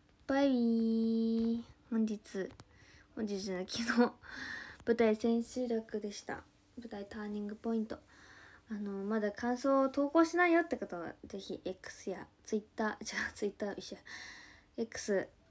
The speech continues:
やったり、インスタやったりに、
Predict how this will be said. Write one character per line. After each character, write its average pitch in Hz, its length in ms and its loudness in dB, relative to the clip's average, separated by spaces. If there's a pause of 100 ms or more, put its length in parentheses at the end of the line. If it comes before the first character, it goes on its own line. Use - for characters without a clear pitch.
(120)
や 190 60 -14
っ - 100 -18
た 190 100 -4
り、 165 220 -6 (1200)
イ 233 160 2
ン 226 40 4
ス 220 60 -8
タ - 80 2
や 220 80 4
っ 214 80 -4
た 202 80 0
り 185 220 -2 (300)
に、 185 220 -6